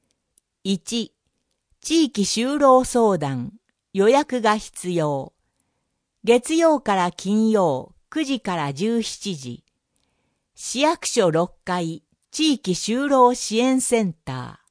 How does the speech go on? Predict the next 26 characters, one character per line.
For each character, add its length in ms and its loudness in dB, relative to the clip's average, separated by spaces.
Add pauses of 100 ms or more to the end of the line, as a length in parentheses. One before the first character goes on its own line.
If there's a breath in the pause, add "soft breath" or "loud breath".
(1200)
働 480 2
く 140 -2
意 140 0
欲 300 4
が 180 2
あ 60 -2
り 120 0
な 160 0
が 160 -4
ら、 240 -6 (300)
様 340 2
々 280 2
な 140 0
問 300 2
題 240 2
で 120 0
就 400 -4
労 240 6
で 140 4
き 160 -6
な 160 0
い 100 -4
方 300 -2
の 120 0
相 340 -4
談。 300 -10